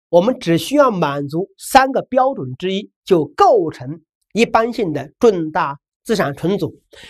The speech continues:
这三个标准分别是什么呢？第一是资产总额，第二个是营业收入，第三个指标是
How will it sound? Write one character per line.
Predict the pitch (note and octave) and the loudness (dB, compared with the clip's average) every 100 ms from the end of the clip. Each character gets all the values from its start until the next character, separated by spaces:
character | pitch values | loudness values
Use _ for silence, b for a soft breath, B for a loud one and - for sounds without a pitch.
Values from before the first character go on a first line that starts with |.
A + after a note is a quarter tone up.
| B B | B B
这 | - C#4 B3+ | 8 8 6
三 | A#3+ D#4+ E4+ | 0 0 -2
个 | D#4+ | -2
标 | - E4 E4+ | 0 4 4
准 | F#4 D#3+ C#3+ | 2 -6 -2
分 | D4 D4+ | -2 -2
别 | C4 G#3+ | -2 -2
是 | C4+ F#4 | -2 -4
什 | G#3+ | -6
么 | C#3+ A#2+ | -6 -6
呢？ | E3 G3 _ _ _ | -8 -8 _ _ _
第 | G#3+ | 0
一 | G#3+ G#3+ _ _ _ | 0 -4 _ _ _
是 | - - D#3+ - _ | -8 -2 -2 -2 _
资 | - G#3+ | 0 4
产 | G#3+ A3+ | 4 4
总 | D#3 C3+ | -2 -6
额， | C3 D#3 _ _ _ _ _ - | -8 -12 _ _ _ _ _ 4
第 | A#3 | 6
二 | D4 G#3 | 6 2
个 | F3 _ | -6 _
是 | - F#3+ - | -8 -6 -6
营 | C#3+ D#3+ | -6 -2
业 | A#3+ F#3 | 2 2
收 | D3 A3+ | 2 0
入， | A#3+ B3 _ _ _ - | 0 -4 _ _ _ 0
第 | C4 | 2
三 | B3 D4 | 2 2
个 | D#4 | 2
指 | D4 - E3 | -2 0 0
标 | D#3 G3+ G#3 | 2 2 0
是 | - | -4